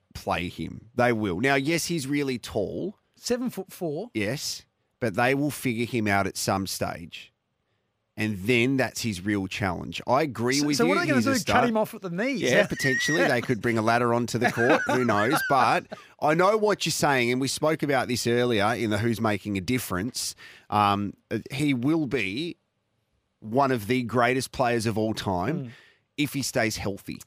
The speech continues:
Speaker 1: That's the biggest challenge. That's his biggest opponent, is his health.
Speaker 2: Is it?
Speaker 1: Yeah.
Speaker 2: Mm. So, so you mentioned before, you made a comparison to LeBron James. You said he's gonna be of that ilk. When LeBron got to his peak powers,
Speaker 1: Yep.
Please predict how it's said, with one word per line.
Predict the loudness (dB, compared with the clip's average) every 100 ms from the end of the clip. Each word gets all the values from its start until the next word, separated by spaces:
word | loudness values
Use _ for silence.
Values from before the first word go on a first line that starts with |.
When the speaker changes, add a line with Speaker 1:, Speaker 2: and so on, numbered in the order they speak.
| _
Speaker 1:
That's | -2 0 -2
the | -2
biggest | -2 -2 -2
challenge. | 0 0 0 0
That's | 0 0
his | -4 -4
biggest | -2 0 0 -2
opponent, | -2 0 0 0
is | -4 -4
his | -6 -8
health. | -10 -12 -18 -20 _ _ _ _
Speaker 2:
Is | -16
it? | -16 -12 -6
Speaker 1:
Yeah. | -6 -8 _ -16
Speaker 2:
Mm. | -14 -16 _ _
So, | -4 -4 -4
so | -4
you | 0 0
mentioned | 0 -2 -4 -6 -6
before, | -8 -6 -4 -4
you | -4 -4
made | -2 -2
a | -4
comparison | -10 -10 -8 -8 -8 -12 -16 -12
to | -10
LeBron | -8 -8 -8 -8
James. | -8 -8 -6 -6
You |
said | -8 -6
he's | -8 -8
gonna | -10
be | -10 -10
of | -10 -10
that | -8 -8 -4
ilk. | -4 -6 -12 _ _ _ _ _ -6
When | -6 -4
LeBron | -6 -4 -2 0 -2 -6 -10 _
got | -8 -6
to | -6 -6
his | -4 -4 -6 -10 -16 _ _ -12
peak | -10 -10 -12
powers, | -12 -10 -10 -10 -6
Speaker 1:
Yep. | -6